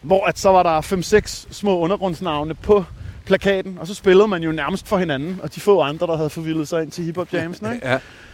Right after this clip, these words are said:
Speaker 1: Og der var jo, altså, da det kørte allermest, var der jo tre om ugen i København eller sådan noget, og man væltede rundt og spillede til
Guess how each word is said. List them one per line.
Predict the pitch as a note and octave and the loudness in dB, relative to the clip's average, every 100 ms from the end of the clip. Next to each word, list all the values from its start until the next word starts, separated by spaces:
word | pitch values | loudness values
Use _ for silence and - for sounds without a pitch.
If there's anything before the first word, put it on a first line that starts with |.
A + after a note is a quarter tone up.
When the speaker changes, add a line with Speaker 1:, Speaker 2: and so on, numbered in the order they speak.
| - - - | -18 -18 0
Speaker 1:
Og | F3+ | 4
der | F#3 | 4
var | E3 | 4
jo, | E3 C#3+ - - | 2 -2 -12 -10
altså, | D#3 D#3 B2+ - - - - | -6 -6 -8 -18 -18 -4 2
da | E3 | 2
det | D3+ | 6
kørte | G#3 G#3 | 6 6
allermest, | G#3+ A3 G3+ F3 | 6 4 0 0
var | D#3+ | 0
der | F3+ | 2
jo | D#3 | 0
tre | - G3+ | 0 2
om | F#3+ | 2
ugen | F3 G3 | 0 0
i | A3 | 0
København | G3 E3+ E3+ E3 | -2 -2 -2 -4
eller | E3+ D#3+ | -6 -6
sådan | F3+ | -6
noget, | E3+ | -4
og | D#3 | 0
man | E3 | 4
væltede | E3 F3+ G#3+ | 6 6 4
rundt | E3+ F3 | 0 -2
og | D3+ | -6
spillede | - F3+ F#3 F#3+ | -2 2 2 0
til | - D#3+ | 0 -2